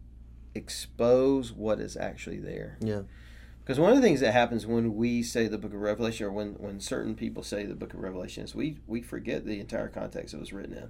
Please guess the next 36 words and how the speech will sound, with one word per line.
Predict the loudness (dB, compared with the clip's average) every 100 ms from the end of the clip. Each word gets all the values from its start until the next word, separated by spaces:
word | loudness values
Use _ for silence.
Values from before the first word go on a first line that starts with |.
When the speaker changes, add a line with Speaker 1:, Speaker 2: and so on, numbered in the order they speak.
| -4
Speaker 2:
Yeah. | -2 -2 -6 -16 -20 -14
Speaker 1:
That | -8
it | -6
was | -6 -10 -14 -8
primarily | -6 0 2 4 2 2 -2 -4 -6
a, | -6 -4 -6 -8 -12 -16 -20 -20 -12
an | -4
apocalyptic | 4 4 6 4 4 0 -2
letter, | -4 -4 -4 -6 -6
but | -2 -2
a |
letter | 2 4 6 4
nonetheless, | 0 -2 -2 -2 -2 -2 -4
Speaker 2:
Mm-hmm. | 0 -2 -2 -10 -20 -8
Speaker 1:
to | -4
seven | 0 4 6 4 0
specific | -4 -4 -2 -2 -4
churches | -4 -4 -2 -6 -6
in, | -4 -2 -2 -4 -10 -14 -10
uh, | -8 -6
a | -8
specific | -10 -10 -6 -4 -2 -4 -6 -8
region | -4 0 0 -2 -2 -2
Speaker 2:
Yeah. | -2 -2 -6 -14 -20 -12
Speaker 1:
in | -6 -2
the | 0
world | 2 0
that | -2 -4
just | -6 -2
happened | -2 -2 -4 -6
to |
be, | -4 -2 -2
you | -2 -6 -8
know, | -8
basically | -6 -6 -6 -8 -8
the, | -6 -8